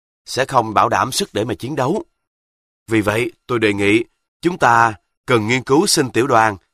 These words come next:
cho một số thành viên kiếp xe từ C ba sang. Dù sao, bên một lẻ tám cũng đỡ căng hơn bên ta. Mấy anh em đều gật gù đồng ý, Thận cũng nhất trí ngay.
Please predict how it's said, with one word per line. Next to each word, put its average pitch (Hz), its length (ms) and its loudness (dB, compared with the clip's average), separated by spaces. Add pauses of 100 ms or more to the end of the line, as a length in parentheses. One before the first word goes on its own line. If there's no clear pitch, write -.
(160)
cho 123 120 -2
một 113 200 -4
số 147 200 0
thành 113 220 -2
viên 113 200 2
kiếp 175 200 -4
xe 127 380 0
từ 107 140 -2
C 123 280 -4
ba 127 200 4
sang. 131 300 -2 (600)
Dù 113 140 2
sao, 127 320 2 (260)
bên 123 200 0
một 104 200 -2
lẻ 110 120 0
tám 135 320 2 (360)
cũng 120 180 -4
đỡ 110 200 0
căng 127 200 -2
hơn 120 200 -4
bên 123 120 -2
ta. 123 340 -2 (1400)
Mấy 131 200 2
anh 131 120 -4
em 117 280 -2 (280)
đều 110 200 2
gật 98 260 -4
gù 104 160 0
đồng 95 200 -2
ý, 117 240 0 (360)
Thận 95 280 -4 (180)
cũng 95 160 -8
nhất 151 180 -2
trí 139 160 0
ngay. 120 280 -2